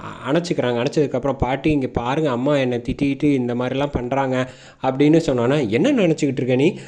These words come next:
அஹ், என் பேத்திக்கிட்ட வந்து உனக்கு என்ன ஓவரா பேசிக்கிட்டு இருக்க? அவ பாவம் தெரியுமா? என் மேல உள்ள கோவத்துல அவ மேல எதுக்கு காட்டிக்கிட்டு இருக்க?" அப்படின்னோன்னே, "எல்லா பிரச்சனைக்கும் காரணம் இவ தான். பின்ன, அஹ், நீங்க இந்த மாதிரி என்ன அந்த பி-, திட்டு திட்டுறீங்கல்ல,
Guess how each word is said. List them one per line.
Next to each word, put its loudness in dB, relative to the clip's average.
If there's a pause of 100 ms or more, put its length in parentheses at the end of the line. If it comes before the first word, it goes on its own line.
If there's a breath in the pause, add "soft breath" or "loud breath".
(140 loud breath)
அஹ், 0
என் 0
பேத்திக்கிட்ட 2
வந்து 2
உனக்கு 0
என்ன 2 (480)
ஓவரா 2
பேசிக்கிட்டு -4
இருக்க? -4 (240 loud breath)
அவ 0
பாவம் 2
தெரியுமா? 0
என் 2
மேல 4
உள்ள 0
கோவத்துல 0
அவ 0
மேல 4
எதுக்கு -2
காட்டிக்கிட்டு -4
இருக்க?" -4 (260 loud breath)
அப்படின்னோன்னே, 2 (200 loud breath)
"எல்லா 4
பிரச்சனைக்கும் 2
காரணம் 0
இவ 0
தான். 0 (200)
பின்ன, 4 (260 loud breath)
அஹ், 0
நீங்க 6
இந்த 2
மாதிரி 4
என்ன 2
அந்த -2
பி-, -8
திட்டு 0
திட்டுறீங்கல்ல, -2